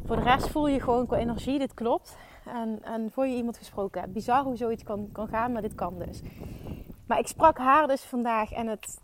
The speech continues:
het, oh, het was zo fijn. En de andere teamleden ook die nieuw gaan starten, ehm, ik heb vandaag allemaal achter elkaar gesproken. Nou, ik, ik voel gewoon,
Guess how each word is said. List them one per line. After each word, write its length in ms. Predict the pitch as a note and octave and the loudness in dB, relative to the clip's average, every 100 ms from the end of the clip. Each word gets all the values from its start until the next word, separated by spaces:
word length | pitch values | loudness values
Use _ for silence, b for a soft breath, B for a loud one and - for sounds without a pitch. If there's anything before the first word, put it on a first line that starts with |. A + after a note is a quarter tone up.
| - - | -16 -12
het, 220 | - - | -10 -8
oh, 320 | G3+ B3 A#3 | -4 -2 0
het 100 | G#3+ | -2
was 220 | B3+ - - - | -4 -8 -10 -12
zo 280 | - C4 D4 | -4 0 2
fijn. 460 | C#4+ D4+ C#4 G3 G3 | 2 2 2 0 -2
En 280 | A#3 A3+ G#3+ B B B B | 0 0 -2 B B B B
de 140 | - | 6
andere 320 | C#4+ C#4+ C4 - | 6 6 2 2
teamleden 800 | C#4 B3 A#3+ - A#3+ A#3+ B3 B3 | 4 4 0 0 2 4 4 4
ook 220 | A#3+ - | 2 0
die 200 | A#3+ A3+ | -2 0
nieuw 240 | A#3 C4 | 2 2
gaan 180 | A#3 A3 | 2 -2
starten, 680 | - A#3+ A3+ - A3+ A3 G3+ B B | 0 0 0 -2 -2 -2 -4 B B
ehm, 300 | G#3+ G#3 G#3 F#3+ - B B B | -6 -4 -6 -8 -12 B B B
ik 60 | |
heb 100 | B3+ | -6
vandaag 280 | G#3+ A#3 A3+ | 0 0 2
allemaal 300 | - C4 B3+ | 2 2 2
achter 220 | A#3 - | 0 0
elkaar 280 | A#3+ A#3 A3+ | -2 0 0
gesproken. 600 | G#3+ - G#3 G3+ G3+ G3+ | -4 -6 -2 -2 -2 -6
Nou, 240 | G3 G3+ G#3 | -8 -8 -8
ik, 120 | - - - B B B B | -8 -10 -18 B B B B
ik 180 | - - | -4 -4
voel 340 | - F4+ F4 D4 | -2 4 4 4
gewoon, 460 | A3+ A3 G#3+ G#3 | -2 -4 -4 -8